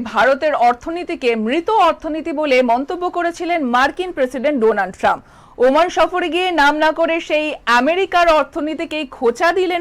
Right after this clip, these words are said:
প্রধানমন্ত্রী নরেন্দ্র মোদী। ভারতের অর্থনীতি দ্রুত এগোচ্ছে বলে জানিয়ে প্রধানমন্ত্রীর মন্তব্য, বিশ্বের বড় অর্থনীতির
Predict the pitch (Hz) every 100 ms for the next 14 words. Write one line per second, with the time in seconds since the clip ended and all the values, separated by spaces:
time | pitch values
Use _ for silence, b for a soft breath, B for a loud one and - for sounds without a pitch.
0 | 330 320 311 302 285 285 277 277 262 233
1 | 214 190 - B B 220 233 262 330 285
2 | 277 349 359 370 349 233 233 311 403 440
3 | 381 330 330 359 269 277 262 233 233 233
4 | 233 226 220 233 240 269 240 226 330 262
5 | 277 233 254 339 233 254 277 349 302 269
6 | 277 320 339 320